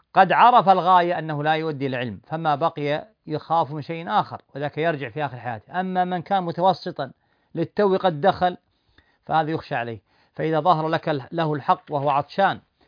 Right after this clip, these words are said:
إليه قلبه، وأما المتوسط، يقول: أما، أما من دخل وصل نهايته، فمتى مر الحق أخذه، وذاك كثير منهم رجع في آخر حياته كالرازي والجويني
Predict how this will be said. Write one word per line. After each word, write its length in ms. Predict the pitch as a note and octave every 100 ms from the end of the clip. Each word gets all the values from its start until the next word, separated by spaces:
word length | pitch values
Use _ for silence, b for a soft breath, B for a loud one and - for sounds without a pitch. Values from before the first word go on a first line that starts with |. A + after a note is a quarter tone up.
| _ _ -
إليه 380 | D#3+ F#3+ F3 E3+
قلبه، 540 | G#3+ G#3 E3 C3+ A2+ - _ _ _ _
وأما 320 | B2+ E3 E3+
المتوسط، 800 | D#3+ D#3 D#3+ G#3 - A3 G3+ _ _ _ _ _ _ _ _ _ _ _ -
يقول: 340 | D3+ D3+ G3+
أما، 380 | F#3 G3+ G3 F#3
أما 160 | G3+ G3
من 140 | F#3+
دخل 340 | A3 G3 F#3+
وصل 360 | E3+ F3 G3 G3
نهايته، 460 | F3+ G3+ A3+ A#3 G3
فمتى 360 | G3+ B3+ A#3
مر 180 | A3+ A3+
الحق 400 | G3 C4+ - C4 C4+ - - _ -
أخذه، 360 | F#3+ E3 D3
وذاك 400 | A#2+ C3+ E3 E3+
كثير 300 | D#3+ E3 G#3+
منهم 220 | G3 G3 G#3+
رجع 280 | A#3 D#3+
في 140 | C3 D#3+
آخر 140 | C#3
حياته 320 | C3+ C#3+ C3
كالرازي 720 | B2+ D3 A#2+ C3+ C3 A#2+ C3+
والجويني 840 | C3 D3+ B2+ C#3 C#3 C3 C3 C3+